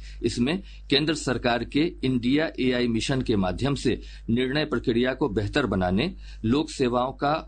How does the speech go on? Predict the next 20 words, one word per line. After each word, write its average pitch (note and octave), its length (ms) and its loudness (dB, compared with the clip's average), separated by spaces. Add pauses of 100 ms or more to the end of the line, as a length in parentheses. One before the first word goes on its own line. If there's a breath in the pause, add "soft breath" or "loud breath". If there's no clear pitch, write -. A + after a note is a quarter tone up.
(240 soft breath)
ऑटोमेशन B2 600 2
बढ़ाने G2+ 440 2 (360 loud breath)
तथा C3+ 260 0 (360 loud breath)
कमियों C3+ 400 4
और C3 320 0
संभावित B2+ 580 2
धोखाधड़ी A#2+ 600 0
की B2 120 0
पहचान A#2 460 2
करने A2+ 360 0
जैसे G#2 300 0
कार्यों A2 400 0
को - 240 0 (140)
तकनीक C3 460 0
के B2+ 100 2
माध्यम G#2+ 380 0
से A2 180 0
मजबूत G#2 460 0
किया G2 280 0
जाएगा। F2 460 0